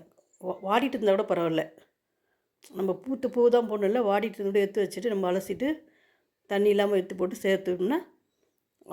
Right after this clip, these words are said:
ஒரு ஷைனிங், ரொம்ப ஷைனிங்காக இருக்கும். முடி ரொம்ப கொட்டாது. இப்ப நல்லா கொதிச்சு நல்லா இறங்குது. இந்த அரைச்சது இந்த இலைங்கெல்லாம் உள்ளே போய் கீழே, இது கீழே இருந்துச்சு, எண்ணெய் மட்டும் மேலே வருது பாருங்க. இது மாதிரி வரணும். இந்த மாதிரி வறந்துட்டோன்னே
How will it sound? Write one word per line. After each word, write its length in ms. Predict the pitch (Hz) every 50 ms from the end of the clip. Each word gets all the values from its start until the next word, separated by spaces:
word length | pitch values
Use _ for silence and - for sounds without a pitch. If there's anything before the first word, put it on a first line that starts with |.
| 196
ஒரு 120 | 202 202 196 202 - - -
ஷைனிங், 360 | 233 208 208 233 247 220 196 190
ரொம்ப 160 | 190 202 220 202 -
ஷைனிங்காக 460 | 202 190 196 202 214 214 226 220 196
இருக்கும். 220 | 180 - - 214 196
முடி 200 | 190 196 214 190
ரொம்ப 120 | 180 185 185 180 -
கொட்டாது. 300 | 175 165 185 170 165 - - 175
இப்ப 160 | 170 175 175 175
நல்லா 180 | 175 175 180 190 185 180 196 - _ _ _ _ _ _ _ _ _ -
கொதிச்சு 360 | 220 202 196 208 196 - - 247 254 233 202
நல்லா 180 | 185 185 190 180 180
இறங்குது. 340 | 175 175 185 180 170 226 285 311 - _ _ _ _ _ _ _ _ _ _ _ _ _ _ _ _ _ _ _ _ _ _ _ _ _ _ _ _ _ _ _ _ _ _ _ _ -
இந்த 100 | 190 185 185
அரைச்சது 360 | 185 196 196 - - 214 190 196 180
இந்த 180 | 170 185 180 180 180 196 180 185 185
இலைங்கெல்லாம் 520 | 190 190 185 185 175 196 247 294 269 196 185
உள்ளே 160 | 196 196 196 196 -
போய் 160 | 170 165 165 -
கீழே, 160 | 190 180 180 - - - 165 -
இது 180 | 185 180 175 -
கீழே 100 | - 214 190
இருந்துச்சு, 280 | 185 175 165 - 240 202 185
எண்ணெய் 180 | 190 202 196 185
மட்டும் 220 | 180 - 202 185 180
மேலே 120 | 180 175 175
வருது 200 | 165 160 156 156
பாருங்க. 180 | 165 160 160 170 170
இது 100 | 175 185
மாதிரி 140 | 196 190 180 180
வரணும். 340 | 170 180 175 165 196 269 285 - _ _ _ _ _ _ _ _ _ _ -
இந்த 120 | 185 185 180 190
மாதிரி 140 | 208 220 208 190 185
வறந்துட்டோன்னே 500 | 185 202 196 190 180 175 175 190 254